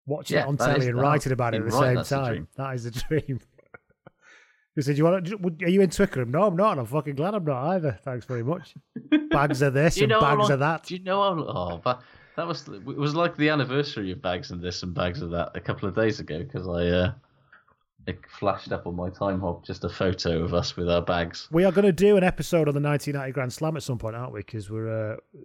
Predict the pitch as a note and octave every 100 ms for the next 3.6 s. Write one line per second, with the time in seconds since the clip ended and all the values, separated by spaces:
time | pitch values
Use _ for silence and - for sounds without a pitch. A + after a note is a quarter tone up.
0 | - - - - A#2+ A#2 A#2 G#2 B2 C3+
1 | - A#2+ A#2+ - A#2 C3 C3 A2 G#2+ G2
2 | _ _ _ _ _ _ - C3 C3+ G#2+
3 | F#2+ - - F2+ E2 D#2+